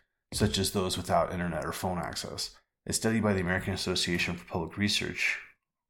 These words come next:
Opinion Research, found that mail polling results in higher response rates for among rural populations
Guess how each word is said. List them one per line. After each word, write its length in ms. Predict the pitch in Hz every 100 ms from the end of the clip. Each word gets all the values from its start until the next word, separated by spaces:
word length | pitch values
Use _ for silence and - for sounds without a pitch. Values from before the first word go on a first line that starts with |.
| _ -
Opinion 340 | 117 110 85
Research, 480 | - - - - - - _ _ -
found 260 | 98 98
that 100 | 90
mail 180 | 90 101
polling 340 | 101 101 90 90
results 440 | 87 87 90 -
in 60 | 73
higher 400 | - 87 85 85
response 500 | 78 - 71 85 82
rates 280 | 78 80
for 240 | - 87 87
among 320 | 87 85 85
rural 300 | 87 87 80
populations 800 | - 78 73 71 - 85 -